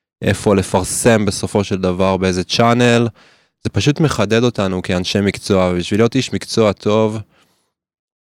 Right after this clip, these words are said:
ובכלל בחיים, בשביל להכיר אזור מסוים, אנחנו צריכים להכיר את האזורים שלידו גם, אנחנו צריכים להכיר את השכונה שלנו.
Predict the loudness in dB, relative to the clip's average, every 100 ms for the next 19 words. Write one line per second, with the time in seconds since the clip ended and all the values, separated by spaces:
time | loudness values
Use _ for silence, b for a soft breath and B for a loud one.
0 | -4 -2 0 2 2 2 0 0 0 0
1 | 2 2 0 0 2 2 4 2 0 0
2 | 2 4 2 -2 -8 -2 2 2 2 -2
3 | 0 0 0 0 0 -2 -6 -2 -2 0
4 | 0 0 -2 -2 0 0 -2 -2 0 0
5 | 0 -4 -6 -8 -4 -4 -4 -4 -6 -4
6 | -4 -2 -2 -2 -4 -4 -6